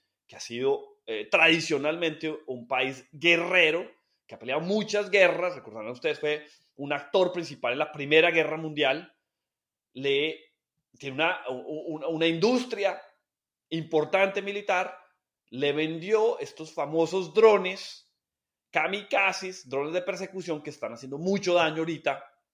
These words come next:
a los rusos, se los vendió al ejército ucraniano. Entonces, sucede una situación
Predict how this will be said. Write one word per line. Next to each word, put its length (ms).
a 80
los 500
rusos, 640
se 180
los 140
vendió 220
al 80
ejército 500
ucraniano. 600
Entonces, 560
sucede 340
una 180
situación 640